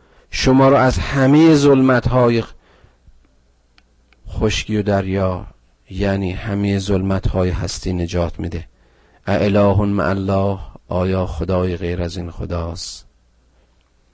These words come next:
تعالی الله عما یشرکون. این خدا جدا و پاک است از آنچه که شما بهش شرک می‌ورزین. امن یبدأ الخلق ثم یعیده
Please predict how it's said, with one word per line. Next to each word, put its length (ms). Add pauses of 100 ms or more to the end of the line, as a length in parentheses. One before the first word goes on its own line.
(160)
تعالی 420
الله 540
عما 400
یشرکون. 580 (560)
این 180
خدا 480 (720)
جدا 440
و 100
پاک 480
است 220
از 180
آنچه 280
که 140
شما 380
بهش 440 (320)
شرک 460
می‌ورزین. 520 (640)
امن 360
یبدأ 400
الخلق 560
ثم 320
یعیده 640